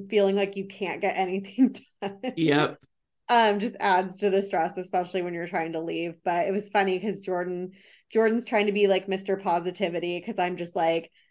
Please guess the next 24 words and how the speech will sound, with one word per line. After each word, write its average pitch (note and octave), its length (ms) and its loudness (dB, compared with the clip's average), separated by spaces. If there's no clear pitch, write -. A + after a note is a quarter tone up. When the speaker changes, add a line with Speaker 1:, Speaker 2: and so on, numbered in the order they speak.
Speaker 1:
when A#3+ 220 4
I B3+ 160 6
go A3+ 240 6
down G3 360 4
that, F#3+ 380 0
like, F3+ 400 0
route F3+ 520 2
of G3 160 2
negativity F#3 1080 0
and G3 120 0
I've, F#3 160 2
like, G3 180 2
my G3 160 2
mind F#3+ 360 0
is G3 200 0
set, G#3+ 380 8
I'm G3 260 4
negative A#3 400 8
today. F#3 380 -8
My G3 100 2
mind A3 240 2
is F3+ 120 -4
set. - 280 -8
Like, G#3 300 4